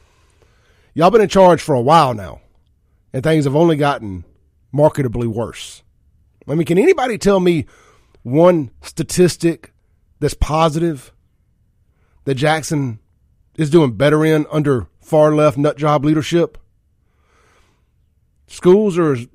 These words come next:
as bad as any school system in the country. Murder rate, it's murder capital of the world.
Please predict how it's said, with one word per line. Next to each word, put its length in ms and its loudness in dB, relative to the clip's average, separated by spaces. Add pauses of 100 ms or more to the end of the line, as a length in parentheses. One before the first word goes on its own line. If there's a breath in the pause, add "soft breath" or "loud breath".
(600)
as 120 -8
bad 300 -2
as 100 -2
any 200 0
school 320 -4
system 340 -6
in 60 -4
the 60 -8
country. 400 -10 (1120)
Murder 300 4
rate, 340 2 (240)
it's 100 -20
murder 220 0
capital 360 -4
of 60 -4
the 60 -6
world. 420 -4